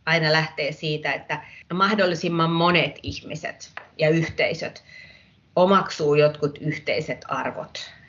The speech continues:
Eli tässä nyt sen, että tyttöjen ja naisten oikeudet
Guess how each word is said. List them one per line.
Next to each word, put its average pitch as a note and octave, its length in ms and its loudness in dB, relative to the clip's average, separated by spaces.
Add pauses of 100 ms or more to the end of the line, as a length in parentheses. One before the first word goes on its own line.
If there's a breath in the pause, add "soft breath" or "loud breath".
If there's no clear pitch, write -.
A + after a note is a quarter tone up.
(100)
Eli D3+ 280 2
tässä G3 440 -4
nyt D#3 260 -6 (160)
sen, C#3+ 520 -6
että C#3+ 420 -6 (500 loud breath)
tyttöjen E3+ 720 2
ja D#3+ 180 2
naisten D#3+ 800 0 (520 soft breath)
oikeudet D#3+ 960 0